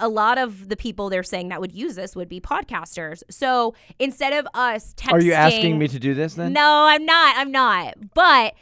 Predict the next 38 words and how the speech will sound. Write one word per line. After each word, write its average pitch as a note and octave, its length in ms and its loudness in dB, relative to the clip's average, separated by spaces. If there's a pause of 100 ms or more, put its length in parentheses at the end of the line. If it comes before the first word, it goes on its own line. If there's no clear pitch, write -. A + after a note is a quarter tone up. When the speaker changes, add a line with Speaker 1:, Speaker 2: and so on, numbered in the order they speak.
(280)
Speaker 2:
Ma-, - 60 -4
Speaker 1:
instead - 180 -2
Speaker 2:
if E3+ 120 0
you G#3 120 2
get G#3+ 120 2
down F#3+ 200 4
on D#3+ 160 2
one D3+ 180 2
knee, C3 140 -2
maybe A#2 300 -2
I'll A2 100 0
download A2 420 -2 (140)
it. C#4+ 160 -6
Speaker 1:
<laughs> B3 120 -18 (680)
Uh, F4+ 1120 -8 (100)
is A#3 120 -4
there B3+ 160 2
a - 20 0
Speaker 2:
Will E4 120 6
Speaker 1:
reality A3+ 280 4
Speaker 2:
you, A3 60 0
Speaker 1:
show A#3 220 4
for D4+ 120 -4
that? A#3 400 0
<laughs> - 40 -8
Speaker 2:
will C#4 200 2
you G#3+ 180 -2
T F3 240 -2
V D3+ 140 0
show C#3 300 4
me? C#3 240 0 (400)
Speaker 1:
<laughs> - 420 -20
Will G#4 180 0
you F#4 180 -2
download C#4 440 2
this A#3+ 180 -2
app? G#3+ 340 2 (960)
The, D#4 500 0